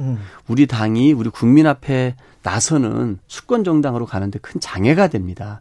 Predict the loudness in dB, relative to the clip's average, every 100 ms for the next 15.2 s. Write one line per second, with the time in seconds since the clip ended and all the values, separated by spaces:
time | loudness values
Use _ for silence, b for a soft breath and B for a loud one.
0 | -4 -2 0 2 2 4 2 0 -4 -8
1 | -8 -10 2 6 8 6 2 -4 -6 -4
2 | -4 -4 -6 b b -6 0 2 0 -2
3 | -4 -6 -8 -8 -4 0 0 0 2 4
4 | 4 4 2 -4 -8 -6 -4 -2 0 0
5 | 0 0 2 2 2 -2 0 2 2 2
6 | 0 -4 0 -2 -2 _ _ _ _ _
7 | _ -4 2 4 4 2 2 0 0 -4
8 | -8 -8 -8 -6 -2 -2 -4 B B B
9 | -4 2 4 4 2 -2 2 2 0 -4
10 | 2 4 4 2 -2 -10 -12 B B B
11 | B 0 2 2 4 4 2 2 0 0
12 | -2 -2 -2 -2 -2 -2 -2 -6 -6 -6
13 | -4 -4 -8 -10 -10 -12 -2 2 2 2
14 | 0 -2 -4 -8 -4 -2 -2 -2 -2 0
15 | 0